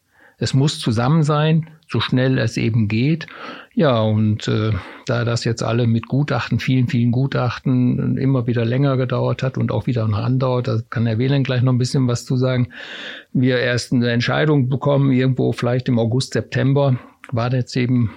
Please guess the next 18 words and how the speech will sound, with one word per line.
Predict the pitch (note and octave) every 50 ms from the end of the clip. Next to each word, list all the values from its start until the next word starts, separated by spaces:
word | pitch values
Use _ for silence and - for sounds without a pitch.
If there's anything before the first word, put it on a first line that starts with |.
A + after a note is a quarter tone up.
| - -
mein | B2 A#2 A#2 B2+ C3+ C3 B2 G#2 - _ _ _
Thema | - D3 C3+ C3+ C3 A#2+ A2+
wieder | B2+ B2 A#2+ B2+ A#2+ A#2 A#2+ A2 - _ _ -
mit | D3 C3+ C3+ C3
der | C3 A#2+
Stadt, | - - A#2 A#2 A#2+ - - -
mit | A#2 A#2 A2+ -
der | A#2
Verwaltung, | A2 - A#2 G#2+ G#2+ A2 A2 G#2+ - A2 A2
mit | A2+ A#2 -
den | B2 A2+ A2 G#2+
politischen | - B2 A2 A2+ A2 - G#2+ - - A2
Parteien | G#2+ A2+ G2+ - A#2 A#2 A#2+ A#2
darüber | A2 A2 G#2+ A2+ A2 A2+ A#2
zu | - - A2
reden, | G#2 G#2+ A2+ A2+ A#2 A#2 A2+ A#2 A#2+ A#2 - - D3
uns | - - C3+ A2+ -
eine | A2+ A2 A2 A2 A2 G#2+